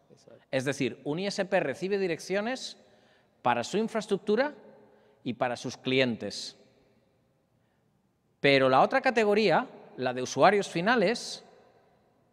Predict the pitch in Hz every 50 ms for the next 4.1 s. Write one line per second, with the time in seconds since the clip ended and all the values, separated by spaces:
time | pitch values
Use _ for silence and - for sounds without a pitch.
0 | _ _ _ _ _ _ _ _ _ _ _ - - - - - - 226 247 247
1 | 247 240 226 214 - - 226 208 202 185 165 156 143 - 196 202 202 214 202 -
2 | - 160 151 143 - 160 156 165 165 143 135 131 131 147 185 202 - 220 233 226
3 | 220 214 - 185 196 196 196 185 151 139 147 135 - 120 107 101 - - - -
4 | - -